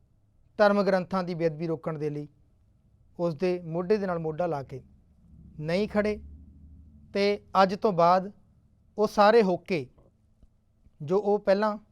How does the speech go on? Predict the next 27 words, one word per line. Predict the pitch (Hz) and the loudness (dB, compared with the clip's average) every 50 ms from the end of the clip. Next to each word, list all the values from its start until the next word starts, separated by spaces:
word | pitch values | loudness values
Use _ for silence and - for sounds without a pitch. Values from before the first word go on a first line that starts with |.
| _ _ _ 147 | _ _ _ -8
ਦੇ | 139 170 180 180 | -4 -2 -2 -2
ਚੁੱਕਿਆ, | 160 175 165 - 180 170 165 165 - _ _ _ _ _ _ _ _ 170 | -4 -8 -8 -4 -2 -2 -2 -4 -8 _ _ _ _ _ _ _ _ -8
ਹੁਣ | 175 180 | -6 -6
ਉਹ | 180 | -6
ਕੋਈ | 165 - 185 202 202 | -6 -6 -4 -4 -2
ਹੋਕਾ | 180 170 151 - - 165 | -4 -4 -4 -4 -4 -4
ਵੀ | 156 156 160 | -4 -4 -6
ਉਸ | 151 147 | -8 -8
ਦੇ | 147 160 | -8 -6
ਵੱਲੋਂ | 147 156 156 156 156 156 - _ _ _ _ _ _ _ _ _ _ - | -6 -6 -8 -8 -12 -14 -18 _ _ _ _ _ _ _ _ _ _ -10
ਲੋਕਾਂ | 151 160 160 160 - 175 170 | -8 -8 -6 -6 -6 -8 -6
ਤੱਕ | - - 160 156 160 | -6 -8 -8 -6 -6
ਨਹੀਂ | 151 151 165 190 208 | -6 -4 -4 -4 -2
ਜਾਏਗਾ। | 180 190 180 180 175 180 180 180 185 - _ _ _ _ _ _ _ _ - | 0 0 0 0 0 -2 -4 -6 -6 -12 _ _ _ _ _ _ _ _ -6
ਆਪਣਾ | 175 160 190 190 185 | -4 0 0 2 2
ਰਹਿੰਦਾ | 156 156 165 180 180 208 196 | 2 0 -2 0 2 2 2
ਸਮਾਂ, | - - 175 165 165 165 165 165 180 _ _ _ _ _ _ _ _ _ _ _ 147 | 2 0 -4 -4 -2 -4 -4 -6 -8 _ _ _ _ _ _ _ _ _ _ _ -6
ਰਹਿੰਦੇ | 151 170 175 180 196 196 | -4 -4 -2 -2 -2 -2
ਸਵਾਸ, | - - 175 160 160 160 170 165 - | -2 0 0 2 2 2 2 0 0
ਰਹਿੰਦੀ | 175 170 175 185 175 202 185 | -2 -2 -2 -2 -4 -6 -6
ਜ਼ਿੰਦਗੀ | 151 160 147 139 135 131 135 123 - _ _ _ _ _ _ _ _ _ _ | -6 -8 -8 -8 -10 -12 -14 -16 -18 _ _ _ _ _ _ _ _ _ _
ਟਾਵਰ | 185 190 202 202 233 226 | 4 6 6 6 4 2
ਦੇ | 202 214 | 2 2
ਉੱਤੇ | 196 - - 180 165 | 2 0 -2 -4 -4
ਹੀ | 160 151 147 151 - _ _ _ _ _ _ _ _ _ | -4 -4 -6 -8 -12 _ _ _ _ _ _ _ _ _
ਗੁਰਜੀਤ | 139 151 175 170 151 170 190 196 185 - | -6 -4 -4 -4 -2 -4 -4 -4 -4 -4
ਸਿੰਘ | - 202 190 190 190 | -6 -6 -6 -6 -8